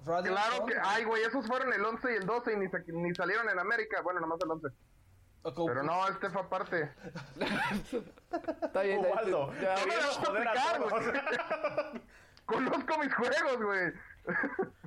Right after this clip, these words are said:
Speaker 3: Ok, dale, dale.
Speaker 1: Ok, ya vas tú, güey, tú estás diciendo.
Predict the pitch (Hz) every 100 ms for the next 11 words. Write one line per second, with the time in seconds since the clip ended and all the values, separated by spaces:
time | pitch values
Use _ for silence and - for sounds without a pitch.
0 | - - - - - - - 330 - -
1 | - 175 - - - - - - 101 131
2 | 135 - - 156 151 139 123 - - -
3 | - - - 214 - 180 160 156 - -
4 | - - - - 147 175 190 220 233 208
5 | 196 185 196 214 196 - 202 185